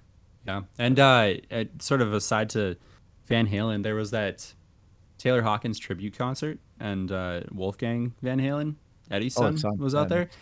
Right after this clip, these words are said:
Speaker 1: and he was playing guitar 'cause he played bass for Van Halen for a while. Um,
Speaker 2: Yeah.
Speaker 1: but he, uh, he came out and he was can't, now I can't remember what Van Halen song they were playing, but he's pretty good. It was a great performance.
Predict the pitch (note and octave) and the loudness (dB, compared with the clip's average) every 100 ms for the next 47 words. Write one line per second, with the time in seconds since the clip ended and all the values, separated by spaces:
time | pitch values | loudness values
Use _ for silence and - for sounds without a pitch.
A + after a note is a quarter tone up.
0 | - A#2 B2+ E3 D3+ A#2 G#2+ G#2+ D#3+ F3 | 2 4 6 4 2 2 2 4 2 0
1 | G#2+ A#2 A#2+ D3 B2+ A#2+ - A2+ A2 G#2 | -2 -2 0 2 2 2 0 0 0 0
2 | F#2+ G2+ G2 F#2 F#2+ F2+ F2 F2 - - | -2 -4 -6 -6 -6 -4 -6 -6 -12 -20
3 | - - - F2+ F2+ - - _ - - | -20 -20 -10 -4 2 2 0 _ -18 -18
4 | - G#2+ G2+ - A#2 A#2 A2 G2 A2+ A2 | -6 -2 -2 2 4 6 6 4 0 -4
5 | - B2 A#2+ A#2 G#2+ G2+ - - - - | 0 2 2 2 0 -2 -6 -16 -20 -20
6 | - - - - - - - - - - | -20 -20 -20 -20 -20 -20 -20 -20 -20 -10
7 | - F#3 - - - B2 C3+ C3 B2 A2 | -2 -2 -4 -16 -10 -2 -2 0 0 0
8 | G2+ F#2 F#2 F2 A#2 G2 - F#2 F2 F2+ | 0 -2 -2 -2 -2 -2 -4 -6 -8 -8
9 | - F#2 F2+ - - - F#2 - A2 A2+ | -8 -8 -8 -14 -14 -4 -4 0 -2 0
10 | A#3 G#3 B2 F#3 F#2 - A2 F3+ B2+ - | 0 2 2 2 -2 -4 0 0 0 -4
11 | - - - F#2+ F#2 D#2+ - - - _ | -14 -20 -8 -2 -2 -4 -18 -20 -20 _
12 | - G2+ F#2 G2 - A2+ F#2+ F2+ | -6 -4 -4 -6 -2 -2 -2 -4